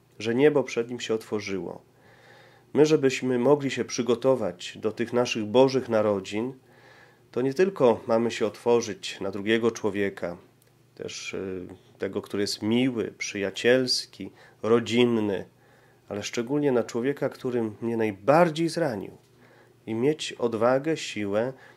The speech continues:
powiedzieć Bogu: „Panie, nie poczytuj mu tego grzechu. Przebacz mu. Nie chcę się mścić.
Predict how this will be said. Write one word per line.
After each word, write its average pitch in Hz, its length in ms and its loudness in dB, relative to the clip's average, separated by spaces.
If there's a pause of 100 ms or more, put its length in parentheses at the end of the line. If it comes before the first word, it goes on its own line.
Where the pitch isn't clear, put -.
(160)
powiedzieć 120 500 -2
Bogu: 117 500 0 (320)
„Panie, 120 240 -4
nie 120 120 0
poczytuj 127 580 -6
mu 90 140 -10
tego 90 280 -10
grzechu. 90 500 -10 (560)
Przebacz 143 680 0
mu. 92 200 -12 (1400)
Nie 135 300 4
chcę 170 220 -4
się 113 160 -8
mścić. - 720 -10